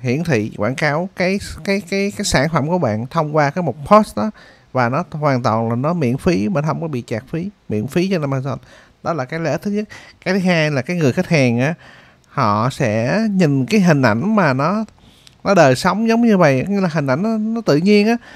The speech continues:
thì khách hàng á, họ sẽ thích hơn là nhìn một cái hình ảnh mà nó, nó gọi là nó hơi ảo. Những cái hình ảnh mà trên một Amazon Post, nếu mà bạn có để ý là cái hình ảnh đó, nó đời hơn,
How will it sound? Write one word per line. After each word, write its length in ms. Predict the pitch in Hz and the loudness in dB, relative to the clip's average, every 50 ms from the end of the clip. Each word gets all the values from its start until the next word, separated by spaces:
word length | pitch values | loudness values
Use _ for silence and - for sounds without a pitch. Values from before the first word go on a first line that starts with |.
| - - - _ _ | -20 -20 -20 _ _
thì 160 | - 175 160 | -2 0 0
khách 180 | 151 226 233 - | 0 -2 -2 0
hàng 300 | 208 180 165 147 143 160 | 0 0 0 0 0 -2
á, 100 | 196 208 | -2 -4
họ 240 | - 175 143 113 143 | -2 -2 -2 -2 -2
sẽ 300 | 156 - 165 139 151 196 | -2 -2 -2 -2 -2 -2
thích 200 | 190 - 285 - - - - | 0 0 -2 -2 -2 -10 -20
hơn 440 | - - 233 214 214 214 202 196 180 | -4 2 6 6 6 6 4 2 0
là 220 | 165 147 135 123 | 0 0 -2 -2
nhìn 300 | 123 135 147 151 147 143 | -4 -2 -2 -2 -2 -2
một 200 | 143 147 151 - | -4 -4 -6 -4
cái 140 | - 240 233 202 | -4 -6 -4 -2
hình 200 | 202 180 151 147 | -2 -2 -2 -2
ảnh 360 | - 80 92 110 135 202 233 | -4 -4 -4 -4 -2 -2 0
mà 160 | 220 190 156 | 0 0 0
nó, 360 | 143 143 147 160 180 202 226 247 - - - - - - _ _ _ _ | 0 0 -2 -2 -2 -2 -4 -6 -10 -14 -20 -20 -20 -20 _ _ _ _
nó 200 | - 196 214 226 | -2 0 0 2
gọi 140 | 214 165 156 156 | 4 2 2 2
là 100 | 151 139 | 2 2
nó 100 | 175 190 | 2 2
hơi 180 | 196 196 185 | 2 2 2
ảo. 360 | 90 101 107 98 117 175 226 - _ _ _ _ _ _ _ _ _ _ _ | 0 0 0 0 0 -2 -4 -6 _ _ _ _ _ _ _ _ _ _ _
Những 280 | 165 139 143 160 185 240 | -4 -2 -2 -2 -2 -2
cái 120 | 269 240 | -2 0
hình 220 | 202 170 143 135 | 0 0 0 0
ảnh 220 | 117 90 - - 208 | -2 -2 -2 -2 -4
mà 80 | 185 | -4
trên 220 | 147 - 170 160 151 | -4 -4 -4 -4 -4
một 280 | 156 165 147 123 - | -4 -4 -4 -6 -4
Amazon 440 | - 117 170 170 170 160 175 165 151 | -4 -4 -4 -2 -2 -2 -4 -4 -4
Post, 240 | 156 - 196 220 233 | -2 -2 0 0 2
nếu 200 | 233 240 233 214 | 2 2 2 2
mà 60 | 185 | 0
bạn 280 | 151 131 104 92 - - | 0 -2 -2 -4 -4 -4
có 120 | - 190 | -4 -2
để 160 | 180 - 131 | -2 -2 -2
ý 180 | 147 175 202 226 | 0 0 0 0
là 280 | 240 233 165 131 - 131 - - - - - - - _ _ | 0 0 0 0 0 -2 -6 -14 -20 -20 -20 -20 -20 _ _
cái 120 | - 208 196 | -2 0 2
hình 200 | 185 139 127 123 | 2 2 2 0
ảnh 200 | - - - 160 | -2 -2 -2 -2
đó, 100 | 196 208 | -2 -2
nó 160 | 208 196 208 196 | 0 0 0 0
đời 320 | 160 139 127 120 117 127 | 2 2 2 2 2 0
hơn, 140 | 139 139 | 0 -2